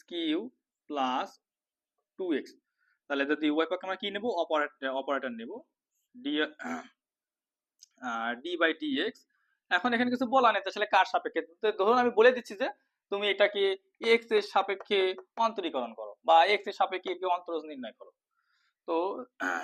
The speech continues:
এই জন্য আমি কি নিলাম? ডি by ডিএক্স নিলাম। তাহলে ডি by ডিএক্স এখানে কি? ডি by ডিএক্স এক্স কিউ প্লাস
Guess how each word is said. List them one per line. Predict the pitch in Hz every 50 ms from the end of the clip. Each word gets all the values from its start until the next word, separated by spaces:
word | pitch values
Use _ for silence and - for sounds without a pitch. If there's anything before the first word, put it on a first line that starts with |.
| 165 196
এই | 208 202
জন্য | 240 240 247
আমি | 247 240
কি | 240 240
নিলাম? | 254 294 262 214 208
ডি | 202 196
by | 196 180 - 170
ডিএক্স | 170 160 - _ 240
নিলাম। | 214 - - - _
তাহলে | - 156 156 156 151
ডি | 190 185 196
by | 190 185 160
ডিএক্স | 185 226 240 240 202
এখানে | 175 - 185 190 180 -
কি? | 127 107 104 - _ _ _ _ _ _ _ _ _ _ _ _ _ _ _ _ _ 143
ডি | 143 139 131 135
by | 127 123 120 117
ডিএক্স | 117 113 110 110 123 180 226 _ _ _ _ _ _ _ _ _ _ _ _ _ _ _ _ _ _ _ _ _ _ _ _ _ _ _ _ _ _ 127 127
এক্স | 127 - _ _ _
কিউ | _ 117 117 120 139 185 240 269 - _ _ _ _ _ _ _ _ _ _ _ _ _ _ _ _ _ _ _
প্লাস | 117 110 107 107 117 - -